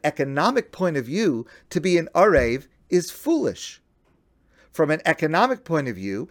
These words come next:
it's one thing to invest money with a risk to losing it, but there's a chance to gain a profit. But an arev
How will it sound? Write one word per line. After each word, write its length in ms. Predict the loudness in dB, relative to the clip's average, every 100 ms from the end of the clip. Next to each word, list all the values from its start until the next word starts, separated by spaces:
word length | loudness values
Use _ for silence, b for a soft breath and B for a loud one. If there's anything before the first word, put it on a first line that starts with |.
| B B
it's 220 | -10 0
one 260 | 4 4 2
thing 300 | 0 0 -2
to 320 | -2 -2 -2 -8
invest 480 | -8 -2 -4 -4
money 420 | -6 -4 -4 -10 -16 _ _ _ _ _ _ _ -6
with 160 | -4 -2
a 60 |
risk 400 | 0 2 0 -4
to 100 | -6
losing 440 | 0 2 2 0 -4
it, 160 | -8 _ b 0
but 160 | 0
there's 220 | 2 0 0
a 80 |
chance 540 | -6 0 0 0 -4 -18 _ _
to 100 | -10
gain 260 | -6 -6 -6
a 60 |
profit. 460 | -8 0 0 0 -12 _ _ _ _ _ _ b b b
But 140 | -2
an 140 | -2 -2 4
arev 600 | 4 6 2 -2 -8